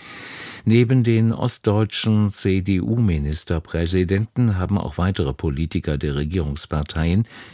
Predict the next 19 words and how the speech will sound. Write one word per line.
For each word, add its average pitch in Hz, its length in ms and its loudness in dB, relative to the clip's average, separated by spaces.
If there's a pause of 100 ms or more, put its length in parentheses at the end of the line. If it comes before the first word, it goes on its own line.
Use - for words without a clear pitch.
die 120 80 2
Beibehaltung 76 800 -2
der 67 180 -6
abschlagsfreien 73 760 -6
Rente 78 320 -4
für 73 220 -4
langjährig 76 580 -2
Versicherte 76 560 -6
gefordert. 78 600 -2 (680)
Neben 120 380 4
den 110 260 4
S-P-D-Regierungschefinnen 82 1900 0
des 69 200 -6
Saarlands 104 560 0
und - 260 -4
Mecklenburg-Vorpommerns, 82 1500 -4
Rehlinger 82 480 -2
und - 140 -8
Schwesig, 101 520 0